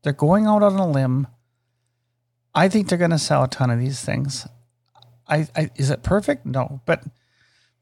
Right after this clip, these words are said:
so often we buy technology that's not perfect. You know, the technology in your car isn't perfect.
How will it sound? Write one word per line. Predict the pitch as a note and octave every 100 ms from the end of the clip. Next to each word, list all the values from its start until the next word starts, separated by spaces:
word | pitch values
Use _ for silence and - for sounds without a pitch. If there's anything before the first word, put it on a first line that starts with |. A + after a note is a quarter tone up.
| _ _ _ _ _
so | - A3
often | A3 G#3 - G3+
we | G3+
buy | G3 G3
technology | G3+ F#3 F#3+ F#3+ G3 F#3+
that's | F#3 -
not | F3 F#3 -
perfect. | F3 G#3+ - C#3+ - - - _ _ _ _ _ _ -
You |
know, | F3 E3+
the | F#3
technology | - - - F3 E3 E3+ F#3+ F3+ F#3+
in |
your | F#3+ F3+
car | - - F3 G3+ G3
isn't | C#3 C3+ -
perfect. | B2+ B2 - - -